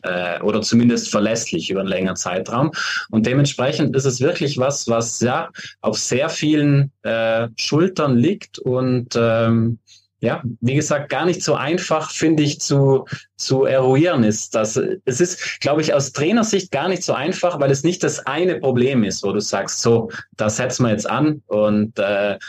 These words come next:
das merzen wir aus und dann passt das schon wieder, sondern ich finde, es gibt halt einige Baustellen einfach und, äh, deswegen mal schauen, wie die,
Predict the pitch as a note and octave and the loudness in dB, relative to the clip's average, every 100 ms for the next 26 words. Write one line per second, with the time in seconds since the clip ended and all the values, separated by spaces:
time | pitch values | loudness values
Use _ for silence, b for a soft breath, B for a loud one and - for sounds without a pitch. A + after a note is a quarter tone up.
0 | B B _ G#2+ A2 G#2 A#2+ - A2 F#2 | B B _ -4 0 0 0 2 2 2
1 | F#2+ A#2 A#2+ G2+ F#2+ G2+ G2+ A2+ C3+ - | 2 2 0 -2 -2 -4 -4 -4 -6 -6
2 | - - F#2 F2 F#2 G#2 A2+ A#2 A2 G#2+ | -6 -4 -4 -4 0 0 0 0 2 2
3 | G#2+ C#3+ D3 A#2+ A#2+ C#3+ C#3 B2+ B2 A#2 | 0 0 2 2 0 -2 -2 0 0 0
4 | - - B _ - E3 G#3 G2+ - F2 | -4 -18 B _ -6 2 2 2 -2 -2
5 | F#2+ - G#2 G#2+ A2+ G#2+ A#2 C3 C3+ C3 | -2 -2 -2 0 0 0 -2 0 -2 -2
6 | - A2+ A2+ A2+ G#2+ A2+ A2 A2 G#2+ A#2 | -4 0 2 2 0 0 2 2 0 0
7 | - B2 B2 A2 G#2+ - A2 C#3+ C#3+ B2 | -2 0 2 2 0 -2 0 0 0 -2
8 | B2 B2+ B2+ C#3 | -2 -2 -2 -4